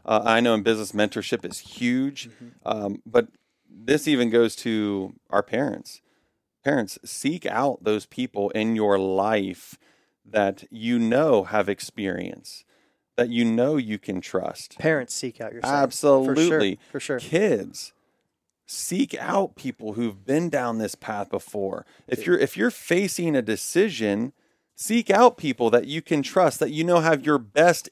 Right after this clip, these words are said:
Speaker 1: interest in mind, that can help advise, not make the decision for you, but advise
Speaker 2: Mm-hmm.
Speaker 1: you
Speaker 2: Mm-hmm.
Speaker 1: to maybe helping you make a better decision.
Speaker 2: Experience is gold.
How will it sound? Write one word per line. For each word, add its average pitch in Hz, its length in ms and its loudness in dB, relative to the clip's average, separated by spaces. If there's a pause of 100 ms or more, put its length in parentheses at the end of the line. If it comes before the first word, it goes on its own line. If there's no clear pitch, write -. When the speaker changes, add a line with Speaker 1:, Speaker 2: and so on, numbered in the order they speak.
Speaker 1:
interest 165 520 -2
in 123 280 0
mind, 131 640 -2 (360)
that 165 160 4
can 175 140 -2
help 156 320 0
advise, 131 760 -2 (340)
not 143 340 4
make 151 220 4
the - 80 -4
decision 101 340 -4
for 120 120 -6
you, 123 120 -2 (220)
but 139 160 4
advise 120 600 2 (180)
Speaker 2:
Mm-hmm. 104 120 -6
Speaker 1:
you 85 280 -8
Speaker 2:
Mm-hmm. 123 320 -20 (380)
Speaker 1:
to 151 80 2
maybe 143 320 4
helping 123 400 2
you 113 100 2
make 107 200 -2
a 104 60 -4
better 101 240 -2
decision. 92 580 -12 (420)
Speaker 2:
Experience 147 680 -6
is 110 160 -14 (460)
gold. 127 400 -6